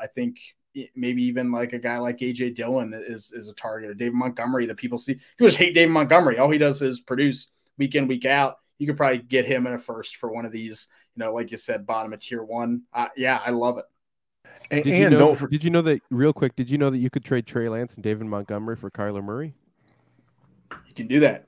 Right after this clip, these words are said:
Speaker 1: Kane has.
Speaker 2: I, I, I, I, okay. Uh,
Speaker 3: Did that
Speaker 2: I, I was
Speaker 3: today.
Speaker 2: just gonna say, and, and if, if you decide you need more running back, or maybe you need wide receiver depth in, like, mid-season,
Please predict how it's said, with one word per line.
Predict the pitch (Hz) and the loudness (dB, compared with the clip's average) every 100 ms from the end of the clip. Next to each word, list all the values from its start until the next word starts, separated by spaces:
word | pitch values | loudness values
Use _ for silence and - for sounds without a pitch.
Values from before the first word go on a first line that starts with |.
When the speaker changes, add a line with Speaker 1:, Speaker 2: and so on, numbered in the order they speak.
| _ | _
Speaker 1:
Kane | - 131 110 | -6 -6 -4
has. | 110 107 101 - _ _ _ _ - | -8 -10 -12 -20 _ _ _ _ -14
Speaker 2:
I, | 110 | -6
I, | 92 90 92 90 _ _ | -6 -4 -6 -8 _ _
I, | 95 95 - | -4 -4 0
I, | 101 101 - | 0 0 -4
okay. | 104 123 156 170 - _ _ _ - | -2 2 2 0 -6 _ _ _ -8
Uh, | 95 | 0
Speaker 3:
Did | 104 | 4
that | |
Speaker 2:
I, | 110 | 6
I | 117 151 | 6 8
was | 160 | 6
Speaker 3:
today. | |
Speaker 2:
just | 143 | 4
gonna | 151 139 | 2 2
say, | - 147 147 170 | 6 6 6 4
and, | 214 180 - | 4 2 -2
and | 151 202 208 | -2 0 0
if, | 156 143 | 0 0
if | 147 123 | 0 0
you | 165 | 0
decide | 170 139 156 160 135 | -2 0 2 2 2
you | 131 175 | 0 2
need | 143 127 156 175 | 4 4 4 0
more | 135 127 156 135 | 0 4 4 6
running | 120 135 165 | 6 4 2
back, | 131 139 | 0 0
or | 131 | 0
maybe | 110 131 131 | 0 2 2
you | 135 | 2
need | 131 139 | 2 2
wide | 123 104 107 | 2 2 0
receiver | 113 113 127 127 127 | -2 -4 -2 -2 0
depth | 113 120 - | 2 0 0
in, | 117 | -2
like, | 101 104 - - | 0 -2 -4 -10
mid-season, | 117 123 131 - 143 170 214 202 | 0 2 2 2 2 2 -2 -4